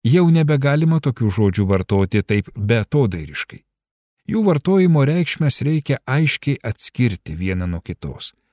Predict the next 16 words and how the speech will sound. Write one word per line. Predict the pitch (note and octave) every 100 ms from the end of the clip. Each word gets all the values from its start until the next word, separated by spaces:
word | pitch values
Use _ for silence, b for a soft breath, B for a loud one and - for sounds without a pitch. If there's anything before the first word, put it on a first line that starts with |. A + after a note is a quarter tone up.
| -
analizuoti, | A#2+ G#2+ E2+ E2+ G#2 D3+ D3 - B2 _ _ _ -
aprašyti | A#2+ B2+ - F3+ D3
kiekvieno | - G#2+ A#2 B2+ B2 G#2+
ypatybes | G2 F#2 - A#2+ D3+ D#3 - - _ _ -
ir | C3 -
taip | G#2+
toliau. | - D2+ - - _ _ _ _ _ _ _ _ _ _
Paprastai | B2+ C#3+ C3+ E3 C#3+
tai | C#3+ C3+
nėra | C3 C#3+ F3+ B2
būtina, | E2+ E2+ F#2+ G2
kai | G#2 G2 F2+
susiduriama | - G2+ C#3 B2+ A2+ A2+ A2
su | - - A2+ -
paprasčiausiais | G#2+ A2 G2+ - A#2 D3 D3 D3+ C#3 - _
daiktų | - A#2+ C#3 -